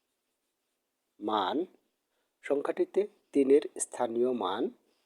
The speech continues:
এইবার দেখো গুণ, একক, দশক। স্থানীয় মান, একক,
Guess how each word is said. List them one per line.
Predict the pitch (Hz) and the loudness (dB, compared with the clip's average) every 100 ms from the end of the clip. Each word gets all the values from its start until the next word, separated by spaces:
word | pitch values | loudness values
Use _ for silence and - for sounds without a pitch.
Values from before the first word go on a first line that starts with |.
| - | 2
এইবার | 160 131 117 98 - | 6 6 4 -2 -4
দেখো | 101 104 123 | -4 -4 -4
গুণ, | 107 113 - _ _ | -2 -2 -6 _ _
একক, | 113 117 - 175 - - _ _ | 0 2 6 4 4 -12 _ _
দশক। | 90 104 - - - - _ - - | 0 2 2 -6 -12 -20 _ -20 -14
স্থানীয় | - - 147 143 151 139 | -12 2 6 8 8 8
মান, | 107 107 127 - _ _ _ _ _ _ _ _ - | 6 8 8 8 _ _ _ _ _ _ _ _ 0
একক, | 123 123 - 208 | 2 2 4 2